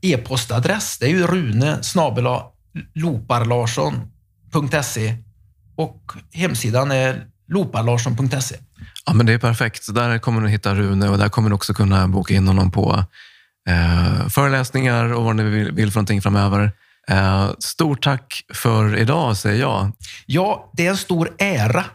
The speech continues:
Speaker 1: att, eh, få vara med här. Och just detta med veteranstöd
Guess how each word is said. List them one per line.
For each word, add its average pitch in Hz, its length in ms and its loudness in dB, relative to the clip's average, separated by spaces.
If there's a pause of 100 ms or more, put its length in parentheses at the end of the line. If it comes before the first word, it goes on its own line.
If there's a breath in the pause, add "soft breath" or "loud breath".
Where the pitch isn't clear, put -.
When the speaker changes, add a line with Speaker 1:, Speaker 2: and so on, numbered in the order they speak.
(280)
Speaker 1:
att, - 460 -6
eh, 143 160 0
få 120 140 -4
vara 143 140 0
med 120 340 2 (140)
här. 120 240 0
Och 151 300 -2
just 156 260 0
detta 151 280 -2
med 139 200 -2
veteranstöd 143 1300 -2